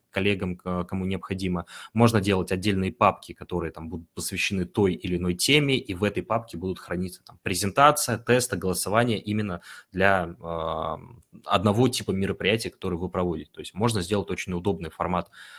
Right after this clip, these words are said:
ам, работы с документами до встреч и во время встреч. А, опять же, за счет чего вот такой формат удобней, да, когда показывается демонстрация экрана, чтобы показать там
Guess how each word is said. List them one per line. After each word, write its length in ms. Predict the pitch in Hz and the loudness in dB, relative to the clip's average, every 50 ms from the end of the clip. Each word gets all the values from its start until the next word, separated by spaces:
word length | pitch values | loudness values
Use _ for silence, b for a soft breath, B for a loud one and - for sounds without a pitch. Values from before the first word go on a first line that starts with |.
| B B B | B B B
ам, 580 | - 80 78 76 76 78 78 78 78 78 80 - - - 82 80 - - | -8 -6 -6 -6 -6 -10 -12 -16 -18 -20 -20 -20 -20 -20 -20 -20 -8 -2
работы 500 | - 87 92 92 101 117 110 104 - 87 | 0 0 2 4 6 4 4 4 2 -2
с 80 | 80 82 | -6 -4
документами 760 | 87 104 - - 107 104 101 98 92 90 87 - 82 80 78 - _ | -4 -4 -2 0 2 2 4 2 0 -2 -4 -6 -10 -12 -14 -10 _
до 200 | - 107 101 98 | 2 2 2 4
встреч 480 | - - - - 87 85 82 - - - | 2 -2 -4 -2 -4 -4 -4 -6 -8 -8
и 80 | - 101 | -6 -4
во 120 | 90 95 90 | -2 -2 0
время 300 | 90 104 139 165 170 156 | 2 2 2 4 2 2
встреч. 520 | - - - 135 135 131 131 131 - B B B B B B B - | 0 0 2 4 6 6 4 2 -2 B B B B B B B -4
А, 200 | 87 87 90 87 | -2 0 0 0
опять 220 | - - 113 120 | 2 2 2 4
же, 100 | 110 104 | 4 2
за 100 | 92 92 95 | 0 0 -2
счет 160 | - - 95 | -2 -4 -4
чего 320 | - - - 101 101 98 | -6 -6 -4 -2 -2 -2
вот 160 | 87 87 90 - _ _ | -2 -4 -6 -10 _ _
такой 260 | - 92 - 113 98 | -8 -2 0 0 0
формат 360 | - - 90 90 92 87 - | 0 -2 -2 -2 -2 -4 -4
удобней, 540 | 90 87 107 131 147 147 131 107 90 - B B B B B _ _ | -4 0 0 0 0 2 0 0 0 -2 B B B B B _ _
да, 120 | - 98 | -4 -4
когда 260 | 101 - 95 92 95 | -2 -2 0 0 0
показывается 580 | - - 92 - 101 98 92 95 90 87 - 90 | 0 0 2 2 4 4 4 2 -2 -4 -6 -6
демонстрация 600 | 80 92 95 98 95 - - 101 95 - - 98 | -4 -2 -2 -2 0 2 2 2 2 2 -2 -4
экрана, 360 | 90 117 127 147 156 147 101 | 0 2 2 2 2 0 -2
чтобы 240 | - - - 92 85 | -4 -6 -6 -6 -6
показать 460 | - - - 92 90 95 92 85 - - | -6 -6 -6 -4 -2 -2 -2 -2 -4 -8
там 100 | - | -16